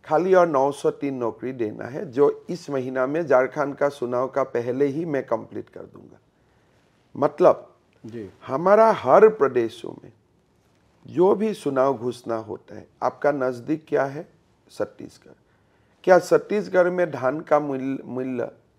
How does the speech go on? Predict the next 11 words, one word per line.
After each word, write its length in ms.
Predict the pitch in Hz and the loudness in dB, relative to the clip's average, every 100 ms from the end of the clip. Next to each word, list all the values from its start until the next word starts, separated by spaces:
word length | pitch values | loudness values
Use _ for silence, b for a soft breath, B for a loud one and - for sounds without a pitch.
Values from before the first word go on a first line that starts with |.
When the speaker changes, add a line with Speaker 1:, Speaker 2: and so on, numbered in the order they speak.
| _ _ _ _ _ | _ _ _ _ _
Speaker 1:
एमएसपी 600 | 123 135 156 143 127 131 113 | -4 0 0 0 -4 -6 -4
Speaker 2:
बढ़ा, 200 | 123 123 | -4 -4
बढ़ा 120 | 135 | -6
उसका। 280 | 120 - 139 | -10 -2 0
Speaker 1:
इकतीस 480 | 156 160 - 156 | 2 0 0 -4
सौ 100 | 170 | -2
रुपया 340 | 151 143 156 151 | -4 -2 -2 0
नहीं 340 | 131 120 156 | 0 -2 -2
हुआ 300 | 147 131 143 | -4 -8 -12
है? 180 | 123 123 - | -16 -20 -14
Speaker 2:
जी। 260 | 113 101 | -12 -12